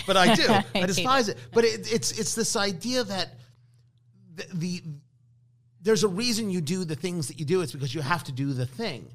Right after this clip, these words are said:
Speaker 2: Mm-hmm.
Speaker 1: But you're, you're talking about psychology. How does psychology then move to, "I like to pick these things apart. I want, I want to engage this Sherlock Holmes investigative-esque
Speaker 2: Yeah.
Speaker 1: kind of spirit"? How does that lead to bourbon?
Speaker 2: So that led,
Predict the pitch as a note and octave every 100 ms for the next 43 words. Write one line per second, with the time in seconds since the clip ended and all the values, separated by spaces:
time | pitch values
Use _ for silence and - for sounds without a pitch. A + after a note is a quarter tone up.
0 | - F#3 E3+ D#3+ G3+ G3+ G#3 G3+ F#3+ D3+
1 | A#3 C4 B3+ E3 C#3+ D3 B2+ F#3 B3+ C4
2 | D3+ B2 A2+ A2 B2 F#3 G3+ F#3+ C3 F3
3 | F3+ D#3+ D#3 D#3 D3+ D#3 D3+ B2+ D#3 C#3+
4 | B2+ - - - _ - F3+ F3 F#3 D4
5 | - - C3+ B2 A2 G2 G#2 F#2 - A2+
6 | A2+ - F3 F#3+ D#3 E3 F#3+ C#4+ - -
7 | G3 F#3 F3+ G#3 A#3+ - G3 D3 C#3+ C3+
8 | A2 C3 - - D3 C#3+ - - C#3 C#3
9 | B2 A#2+ C3+ - B2 - C3 B2+ - -
10 | D3+ B2+ A#2+ C#3 A#2+ - - - G#3 F3+
11 | E3 E3+ C#3 D#3+ E3+ - - _ _ _
12 | - A3 F#3 G#3+ D#4 - - - G#3+ G#3
13 | G#3 F#3+